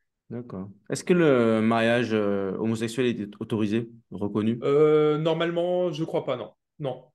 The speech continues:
Speaker 2: Je sais qu'il y a des gens qui ont manifesté, euh, récemment. Euh, il y a un petit groupe qui a manifesté au Japon en demandant, euh, le, voilà, la légalisation du mariage. Il y a quelques personnes qui militent pour ça, effectivement.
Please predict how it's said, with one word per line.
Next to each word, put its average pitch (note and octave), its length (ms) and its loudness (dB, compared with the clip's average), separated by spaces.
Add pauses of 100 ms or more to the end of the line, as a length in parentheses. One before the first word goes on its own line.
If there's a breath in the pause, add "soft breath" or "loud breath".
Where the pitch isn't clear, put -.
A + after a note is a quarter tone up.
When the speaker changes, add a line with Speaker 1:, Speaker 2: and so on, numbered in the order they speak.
(920)
Speaker 2:
Je D#3+ 160 -4
sais A3 160 -2
qu'il G#3 100 -6
y F#3+ 40 2
a F3 40 0
des E3+ 140 -4
gens G3 180 -2
qui F#3+ 140 -6
ont D#3+ 60 -2
manifesté, D#3+ 840 0
euh, D3+ 120 4
récemment. D3 720 -2
Euh, C3 100 -4
il C3 60 -6
y - 20 -4
a B2 60 -4
un C3+ 60 -8
petit - 180 -16
groupe D3 240 -10
qui D3+ 80 -4
a - 20 -4
manifesté C3+ 720 -6
au C3+ 120 -4
Japon C3 480 -6
en A#2+ 160 -6
demandant, B2 600 -8
euh, A#2 120 -10
le, A#2+ 520 -16 (520 soft breath)
voilà, A2+ 220 0
la - 180 -6
légalisation C3+ 800 -2
du C3 160 -14
mariage. B2 480 -6
Il C3+ 40 -2
y - 20 -2
a - 20 -14
quelques D3 260 -4
personnes D3+ 340 -2
qui - 100 -10
militent D3 360 -6
pour - 180 -8
ça, C#3+ 260 0
effectivement. - 560 -8